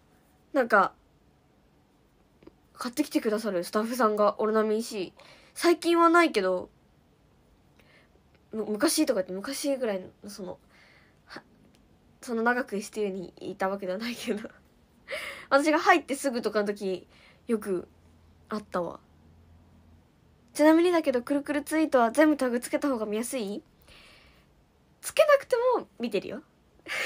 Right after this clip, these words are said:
つけなくても見てるよ。キラン。寝起きでここまでの可愛さとはだって。嬉しい。ありがとう。ひげじいしんちゃん先生、ハート。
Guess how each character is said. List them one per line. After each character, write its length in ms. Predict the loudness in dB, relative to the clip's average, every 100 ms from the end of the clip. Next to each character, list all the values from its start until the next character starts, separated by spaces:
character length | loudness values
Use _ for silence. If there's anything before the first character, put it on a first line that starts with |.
| -6 0 0 0 -6 -10 -8 -8 -12
つ 80 | -2
け 100 | 0
な 120 | 2
く 80 | 0
て 80 | 2 0
も 100 | 0 -10 -8
見 100 | -4
て 120 | -4
る 80 | -6
よ。 100 | -14 _ _ _ _ _ _ _ -20 -20 _
キ 80 | -8
ラ 80 | -6
ン。 40 | -6 -12 -20 -20 _ _ _ _ _ _ _ _ _ _ _ _ _ _ _ _
寝 80 | 2
起 60 | 4
き 80 | 4
で 80 | 2
こ 80 |
こ 80 | 4
ま 100 | 4
で 60 | 6
の 80 | 2
可 160 | 4
愛 100 | 4
さ 80 | 4
と 120 | -2
は 100 | -2
だ 60 | -2
っ 40 |
て。 200 | -8 -14 -2
嬉 120 | -2 -2 -10
し 40 |
い。 40 | -20 -20 -18 -14 -8
あ 60 |
り 120 | -8
が 140 | -10 -20
と 80 | -12
う。 200 | -10 -10 -14 _ _ _ _ _ _ _
ひ 100 | 2
げ 80 | 2
じ 100 | 2
い 60 |
し 80 | -4
ん 40 |
ち 60 | -2
ゃ 60 | -2
ん 80 |
先 120 | -2 -4
生、 100 | -6
ハ 180 | -4
ー 60 | -4
ト。 160 | -4